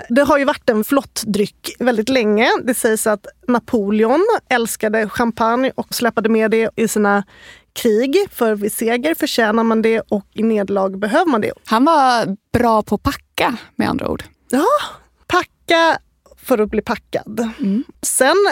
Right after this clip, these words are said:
Speaker 1: har vi ju den ryske tsaren Alexander den andra, som på artonhundratalet blev väldigt förtjust i champagne. Men han tyckte det var lite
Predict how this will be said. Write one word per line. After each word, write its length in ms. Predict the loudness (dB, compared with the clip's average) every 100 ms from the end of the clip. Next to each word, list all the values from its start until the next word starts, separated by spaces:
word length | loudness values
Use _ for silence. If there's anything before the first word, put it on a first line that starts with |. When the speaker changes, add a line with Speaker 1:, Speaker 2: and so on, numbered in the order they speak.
| -4
Speaker 1:
har 340 | -6 0 0 2
vi 120 | 0
ju 200 | 0 0
den 160 | 0 0
ryske 380 | -2 -4 -4
tsaren 640 | -2 2 2 4 2 0 -2
Alexander 420 | -4 -4 -2 0
den 120 | -2 -2
andra, 460 | -2 0 0 0 -2 -6 -18 -20 -16
som 440 | -2 0 0 0
på 100 | 0
artonhundratalet 840 | -2 -2 -2 -2 0 2 2 -2 -8 -6
blev 200 | -2 -2 -2 -2
väldigt 520 | 0 0 -2 -2 -2 -2
förtjust 540 | -4 -4 -8 -10 -8
i 180 | -8 -8 -10 -10
champagne. 680 | -4 -2 0 -2 0 0 -2 -6 -20 -6
Men 420 | 0 2 4 2 0 -4
han 460 | -2 0 2 0 -2 -8 _
tyckte 240 | -6 -2 0
det 60 |
var 160 | 2 2
lite 600 | 2 0 0 2 2